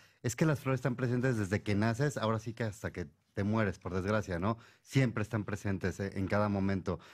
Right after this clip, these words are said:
Y yo creo que te llenan de vida y de amor, es lo que te decía, ¿no? De, eh, tienen tanto colorido, tanto aroma,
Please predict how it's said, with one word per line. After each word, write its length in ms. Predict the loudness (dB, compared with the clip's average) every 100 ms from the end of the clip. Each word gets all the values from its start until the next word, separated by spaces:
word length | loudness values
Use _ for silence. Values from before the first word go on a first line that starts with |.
| -20 _
Y 160 | 0 4
yo 180 | 4 2
creo 220 | -2 0
que 240 | 0 -2 -4 _
te 100 | 0
llenan 400 | 2 4 2 0 -6 -6
de 180 | 0 4
vida 480 | 4 4 2 0 -8 _ _ _ _ _
y 120 | -6 0
de 100 | 4
amor, 460 | 4 4 2 0
es 100 | 0
lo 100 | 0
que 80 | -2
te 100 | 0
decía, 360 | 0 0 0 2
¿no? 260 | 2 0
De, 360 | -2 -2 0 0 -4
eh, 80 |
tienen 340 | -6 0 2 2
tanto 300 | 0 0 -2
colorido, 520 | 0 2 2 2 2
tanto 360 | 2 0 2 2
aroma, 420 | 4 2 2